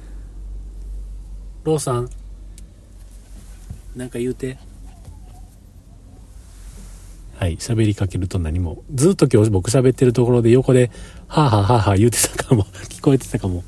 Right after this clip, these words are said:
しれません。えー、それはロコでございます。と、そんなこんなで、今日は病院に行って、ね、ちょっと安堵したところもあれば、あー、やっぱりちょっと、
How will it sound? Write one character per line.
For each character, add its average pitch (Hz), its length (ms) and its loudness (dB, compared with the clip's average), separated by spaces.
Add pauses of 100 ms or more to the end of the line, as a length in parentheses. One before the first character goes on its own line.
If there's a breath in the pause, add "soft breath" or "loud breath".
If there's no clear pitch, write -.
し - 140 -4
れ 98 80 2
ま 87 140 -2
せ 87 180 -6
ん。 90 80 -12 (580 loud breath)
え 95 140 -2
ー、 - 20 -4
そ 107 120 -4
れ 95 80 0
は 90 100 -2
ロ 98 160 2
コ 87 100 -4
で 76 80 -6
ご 73 140 -6
ざ 73 120 -10
い 71 60 -10
ま 69 180 -12
す。 - 220 -12 (720 loud breath)
と、 - 240 6
そ - 140 4
ん 147 60 8
な 139 100 6
こ 135 140 4
ん 127 60 6
な 123 100 8
で、 120 220 8 (400 loud breath)
今 147 180 8
日 139 60 8
は 95 340 6 (200)
病 127 240 6
院 127 200 4
に 127 80 4
行 127 100 2
っ - 20 -20
て、 87 440 0 (760)
ね、 104 320 4
ち - 100 -4
ょ - 20 2
っ - 40 -2
と 104 260 0
安 139 160 6
堵 117 120 6
し - 80 0
た 135 100 0
と 135 120 0
こ 139 120 2
ろ 131 100 4
も 131 120 4
あ 131 40 2
れ 147 120 4
ば、 110 340 4 (420)
あ 101 280 2
ー、 95 60 4
や 90 100 2
っ - 20 -6
ぱ 101 180 -2
り 92 80 2
ち - 80 -4
ょ 98 40 0
っ 90 120 -2
と、 87 240 -2